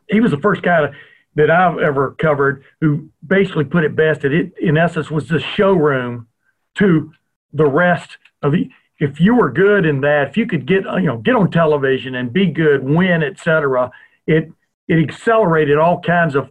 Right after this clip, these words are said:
things else, elsewhere in your university, 'cause people feel good about being associated with a winner, uh, what they wanna be part of it, et cetera. We still, you've seen that, like you and I were talking about,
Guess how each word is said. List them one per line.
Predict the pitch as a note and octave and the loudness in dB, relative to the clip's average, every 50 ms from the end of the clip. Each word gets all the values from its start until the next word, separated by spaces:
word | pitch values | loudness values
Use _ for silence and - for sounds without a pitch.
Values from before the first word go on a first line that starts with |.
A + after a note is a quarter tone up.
| _ _ - | _ _ -2
things | F3 E3+ D#3+ D3 C3+ D#3 | 0 0 0 0 0 0
else, | D#3+ E3 - - - - _ _ _ _ - - | 0 0 0 -2 -8 -16 _ _ _ _ -4 0
elsewhere | F#3 G#3 A3 - - D3+ C#3+ D3 | 0 0 0 0 0 0 0 2
in | D3+ D#3 C#3+ D3+ | 2 2 2 2
your | D3 C#3+ | 2 2
university, | C#3 D3+ E3+ D#3 C#3 D3 E3 G3 G#3 F#3+ - C#3+ | 2 2 2 2 2 0 0 0 0 -2 -4 -6
'cause | C#3 C3+ | -6 -6
people | - F#3 F#3 F3+ E3 D3+ - - - | -4 -2 -2 -2 -4 -6 -8 -4 0
feel | A#3 A3+ G3+ F3+ | 2 2 2 2
good | C3+ E3 E3 D#3 C#3+ C#3+ C#3+ C#3+ - _ _ _ _ | 2 2 2 2 2 0 -2 -4 -10 _ _ _ _
about | - C#3 D#3+ - C3 C#3+ | -2 0 0 0 2 2
being | E3+ F3 D#3+ D3+ | 2 2 2 0
associated | B2+ - - F#3+ G3 F#3 F#3+ F3 E3 D#3 D3+ D3+ D3 C#3+ C#3 - - _ _ - | 0 0 0 0 0 0 0 0 0 0 2 0 0 -2 -4 -10 -16 _ _ -2
with | F3 D#3 D#3 | -2 0 0
a | C#3 | 0
winner, | C3 D3+ D#3+ E3 E3 D#3+ D#3 D3+ C#3+ - _ _ _ _ _ - | 2 2 2 2 2 2 0 0 -2 -6 _ _ _ _ _ -4
uh, | D3+ D3 C#3 C3+ C3+ C3+ C3+ C3+ | -2 0 2 4 4 4 2 2
what | C#3+ F#3+ A3 | 2 0 2
they | G#3 E3 | 2 2
wanna | E3 E3+ F3 E3 D3 | 2 2 2 2 2
be | D3 C#3+ | 0 -2
part | C#3+ - - G3 G3+ F#3+ E3+ E3+ | -2 -2 0 0 2 2 2 0
of | E3+ D3+ D3+ | 0 0 -4
it, | D#3 - G#3 | -6 -8 -8
et | F#3+ - | -8 -4
cetera. | - F3+ F#3 F3+ D#3 D3 D3+ - _ _ _ _ | -2 -2 0 0 0 -2 -2 -6 _ _ _ _
We | - B3+ B3+ - - _ | -2 -2 -2 -2 -6 _
still, | - A#3+ G#3+ - - _ _ _ | -4 -4 -2 -2 -4 _ _ _
you've | - G#3 F#3 - | -4 -4 -2 0
seen | D4 B3 A3 | 0 2 2
that, | G#3+ G3 F3+ | 2 2 2
like | F3+ E3 E3+ - | 0 -2 -2 -4
you | B3 - G#3+ G#3 A3 | -4 0 2 2 2
and | G#3 | 2
I | G3+ F#3+ | 2 0
were | F3 | 0
talking | - G#3+ C4 C#4 C#4 | 0 -2 -2 -2 -2
about, | E3+ C3+ B2 - | -2 -2 -2 -2